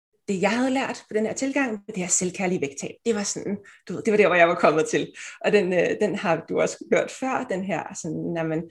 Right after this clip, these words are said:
den her sådan relativ madfrihed, det er så det, vi bruger som, altså, den her intuitiv spisning, og nu sætter jeg sådan citationstegn, nu er det godt nok podcast, så det kan du ikke se, men jeg har, jeg har gåseøjne rundt omkring intuitiv spisning, når jeg siger det på den måde, ikke? Og det tænker jeg, det skal jeg lære folk. Så det begyndte jeg på at, øhm,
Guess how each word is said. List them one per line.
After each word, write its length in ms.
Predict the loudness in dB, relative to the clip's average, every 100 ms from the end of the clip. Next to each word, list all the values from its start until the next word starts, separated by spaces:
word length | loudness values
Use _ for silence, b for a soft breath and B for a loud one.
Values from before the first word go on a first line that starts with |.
| B
den 80 | -6
her 100 | -4
sådan 200 | -4 -2
relativ 400 | 2 2 2 -4
madfrihed, 560 | -4 -4 -6 -6 -4 -2
det 80 | -2
er 40 | -2
så 140 | -2
det, 120 | -4 -4
vi 100 | -4 -2
bruger 200 | -2 -2
som, 160 | -6
altså, 380 | -8 -10 -12 -6
den 60 | -4
her 160 | -4 -4
intuitiv 480 | -4 0 0 0 -4
spisning, 600 | -4 -6 -6 -4 -6 -4
og 80 | -6
nu 80 |
sætter 260 | -4 -2 0
jeg 140 | -2
sådan 180 | -2 -6
citationstegn, 720 | -6 -4 -2 0 -2 -6 -6 -6
nu 60 |
er 40 | -6
det 80 |
godt 120 | -6 -8
nok 80 | -8
podcast, 460 | -10 -8 -4 -4 -4
så 80 | -6
det 80 | -4
kan 80 |
du 40 | -6
ikke 100 | -2
se, 220 | -2 0
men 120 | -2 -2 B -12 -4
jeg 80 |
har, 200 | 4 8
jeg 180 | 8 8
har 80 | 8
gåseøjne 540 | 10 10 12 10 10
rundt 200 | 8 6
omkring 360 | 4 4 2 4
intuitiv 400 | 4 4 4 2
spisning, 380 | 0 -2 4 8
når 60 |
jeg 80 | 8
siger 100 | 10
det 100 | 8
på 60 | 10
den 220 | 8 6
måde, 220 | 2 2
ikke? 120 | 2 -4 -4 0
Og 60 |
det 100 | 2
tænker 180 | 0 0
jeg, 80 | 4
det 140 | 4
skal 160 | 4 2
jeg 100 | 2
lære 180 | 2 -2
folk. 240 | -6 -6
Så 100 | 2
det 120 | 4 6
begyndte 340 | 6 4 4
jeg 60 | 0
på 180 | 2 2
at, 340 | 2 0 2 2
øhm, 360 | 0 -4 -6